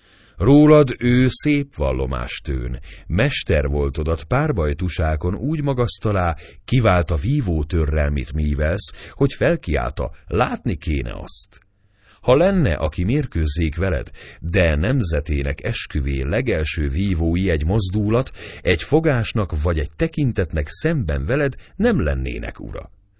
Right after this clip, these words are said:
E vallomás fölmérgesíti Hamletet, de úgy, hogy mind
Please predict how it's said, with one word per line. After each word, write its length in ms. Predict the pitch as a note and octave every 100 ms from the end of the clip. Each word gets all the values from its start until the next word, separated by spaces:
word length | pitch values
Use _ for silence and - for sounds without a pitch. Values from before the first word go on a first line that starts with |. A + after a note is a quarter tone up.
| _ - - -
E 160 | F3+
vallomás 680 | F#3 D#3+ C#3 A#2 A2 G2 -
fölmérgesíti 1080 | - A#2 D#2 D#2 D2 C2+ C#2+ E2+ D2 D#2+ D#2
Hamletet, 840 | F2 E2 D#2 D2+ E2 - - -
de 220 | F2 G#2+ -
úgy, 420 | G#2 A#2 E3 D#3+ - -
hogy 300 | - G#2 F#2+
mind 340 | E2 D#3+ E3